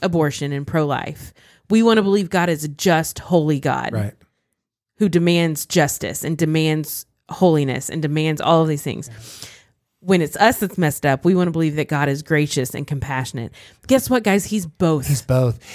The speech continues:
Speaker 1: A-,
Speaker 2: He
Speaker 1: he's both and
Speaker 2: Yeah,
Speaker 1: at
Speaker 2: he
Speaker 1: the same time.
Speaker 2: it, it's funny, like, the, the picture that we see in Revelation is Jesus comes back on a white horse,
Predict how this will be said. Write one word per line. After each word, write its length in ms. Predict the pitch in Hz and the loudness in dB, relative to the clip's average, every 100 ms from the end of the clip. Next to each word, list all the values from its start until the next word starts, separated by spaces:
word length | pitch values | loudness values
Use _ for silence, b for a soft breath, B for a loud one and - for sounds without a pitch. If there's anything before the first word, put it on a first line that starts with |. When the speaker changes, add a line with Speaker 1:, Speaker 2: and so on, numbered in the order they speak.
| - | 0
Speaker 1:
A-, 80 | |
Speaker 2:
He 100 | 160 | 2
Speaker 1:
he's 160 | 185 202 | 4 2
both 320 | - 214 220 - | 4 2 2 0
and 380 | 170 127 117 - | -2 -2 -6 -6
Speaker 2:
Yeah, 240 | 143 123 120 | -2 -2 0
Speaker 1:
at 100 | 156 | 2
Speaker 2:
he 60 | 175 | 2
Speaker 1:
the 60 | |
same 320 | 170 - 175 | 2 0 0
time. 360 | 165 131 - 190 - | 0 -6 -8 -12 -14
Speaker 2:
it, 180 | - 185 180 | -4 -2 0
it's 240 | 151 - | -2 -2
funny, 360 | 165 170 151 143 | 0 4 4 2
like, 360 | 143 135 - b b b _ | 2 2 -2 b b b _
the, 340 | 147 139 135 - | 0 2 0 -2
the 440 | 143 131 123 127 - _ | 0 2 2 -2 -10 _
picture 380 | 170 185 - 185 | 0 0 2 0
that 160 | 156 | 2
we 100 | 147 | 0
see 240 | 127 - 147 | 0 2 4
in 100 | 131 | 4
Revelation 800 | 127 127 120 135 143 127 110 117 | 2 2 0 -2 -2 0 -2 -2
is 220 | 131 120 | -2 -2
Jesus 480 | 120 135 143 151 - | 2 2 4 0 -2
comes 320 | - 135 117 | 0 0 0
back 400 | 123 123 123 - | -2 -2 -4 0
on 120 | 127 | 2
a 80 | 117 | 2
white 320 | 113 117 120 | 0 -2 -4
horse, 600 | - 127 127 151 - - | -2 -2 -2 -4 -6 -6